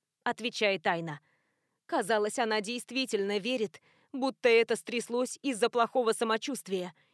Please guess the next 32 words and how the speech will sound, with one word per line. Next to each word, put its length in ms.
и 160
никогда 540
не 120
повторится, 640
если 340
только 340
помочь 460
ему 240
пережить 540
свое 340
горе. 380
Но, 280
конечно, 580
Рут 180
должна 460
была 260
знать, 420
что 320
случай 520
не 160
первый. 520
Думаю, 440
опасаясь 560
за 120
судьбу 340
общины, 580
она 260
всеми 340
силами 420
старалась 520
скрыть 380
правду. 440